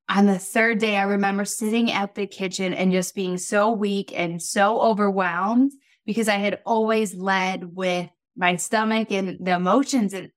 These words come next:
I remember it the minute it lifted off me. I really think now as I reflect and, and have some more biblical knowledge and just some more knowledge of fasting and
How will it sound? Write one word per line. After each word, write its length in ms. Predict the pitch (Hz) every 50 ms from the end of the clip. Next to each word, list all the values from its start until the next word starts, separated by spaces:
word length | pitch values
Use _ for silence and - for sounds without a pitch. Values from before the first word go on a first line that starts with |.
| _
I 100 | - 220
remember 880 | 233 233 247 247 254 240 233 233 240 247 262 262 262 254 254 226 208 196
it 220 | 185 180 175 - _ _ _ _ _ _ _ _ _ _ _ _ _ -
the 80 | 208
minute 400 | 214 220 233 240 240 247 240 -
it 160 | 208 208 -
lifted 380 | - 202 202 202 202 - 190 180
off 240 | 170 175 175 - -
me. 180 | 180 175 160 -
I 140 | - 202 220
really 520 | 208 196 208 233 240 254 269 277 285 285
think 340 | 254 - - 202 208 196 -
now 280 | 190 196 175 175 185 202
as 140 | 208 208 202
I 100 | 185 180
reflect 640 | 175 175 170 160 - - 190 180 180 208 240 - -
and, 160 | 202 185 175
and 200 | - 190 185 185
have 220 | 170 180 185 180 180
some 220 | - - 208 190
more 500 | 190 185 185 185 185 180 180 185 185 - _ - 208
biblical 440 | 226 240 220 247 254 247 240 233
knowledge 440 | 233 226 226 220 220 220 226 214 196
and 160 | 202 185 190
just 340 | 180 208 208 214 208 - -
some 140 | - 208 190
more 180 | 190 190 185 180
knowledge 320 | 175 175 180 185 185 175
of 220 | 180 175 160 - -
fasting 640 | - 208 196 202 202 196 - 220 208 208 202 - -
and 420 | - 214 208 208 202 202 202 202